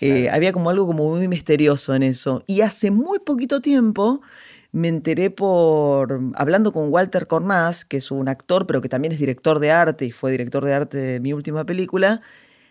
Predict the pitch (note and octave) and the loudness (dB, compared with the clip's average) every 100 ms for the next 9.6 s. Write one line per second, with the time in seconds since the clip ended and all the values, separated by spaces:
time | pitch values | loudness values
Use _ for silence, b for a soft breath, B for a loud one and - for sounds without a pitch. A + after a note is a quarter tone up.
0 | b G#3 A3+ C4+ C4 C4 A#3+ F3 F3+ E3 | b 2 4 4 4 4 4 2 -2 0
1 | G#3 B3 A#3+ C4+ C#4 D4 - _ E4 E4+ | 2 2 4 2 2 0 -6 _ -6 -4
2 | E4+ B3+ A#3 A3+ B3+ E4 B3+ F3 - C#4+ | -6 2 4 4 4 4 2 2 -4 -4
3 | - D4 D4+ D4+ G#3+ G#3+ A#3 B3+ b b | -2 -4 2 2 2 0 0 -2 b b
4 | b b b b - - D4 D4 D4 B3 | b b b b -10 0 2 4 4 6
5 | B3+ B3 A#3+ B3 - C4 A3 F#3 F#3+ A3 | 6 6 4 2 0 0 2 0 0 -2
6 | G#3 F3 F#3 E3 D3 B2+ C3 C3+ C#3+ - | -2 -2 0 2 2 2 2 2 -2 -6
7 | F3 B3+ C#4 C4+ D4 C4+ C4+ D#4+ D4+ D4 | -6 -4 -2 0 0 -2 -2 -4 -4 -2
8 | A3 - B3+ F#3 D#3 D3 D3+ C3+ C3+ C3+ | -2 -2 0 0 0 0 0 0 -4 -6
9 | C3+ _ - A2+ B2+ B2+ | -8 _ -18 -10 -8 -8